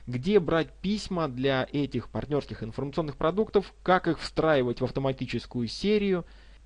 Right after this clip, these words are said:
и таким образом увеличивать свои доходы.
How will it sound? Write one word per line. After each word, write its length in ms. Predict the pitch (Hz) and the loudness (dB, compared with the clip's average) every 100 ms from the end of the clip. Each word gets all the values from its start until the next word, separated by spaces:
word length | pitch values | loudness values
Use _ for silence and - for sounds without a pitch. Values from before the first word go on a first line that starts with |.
| - - | -10 -2
и 100 | 254 | 4
таким 300 | 196 - 175 | 4 4 4
образом 360 | 190 175 175 - | 4 4 2 2
увеличивать 560 | 190 156 147 143 139 | 2 2 2 0 0
свои 400 | - 117 113 123 - | -2 0 0 0 -4
доходы. 520 | 107 117 - 131 117 | -4 -2 2 0 0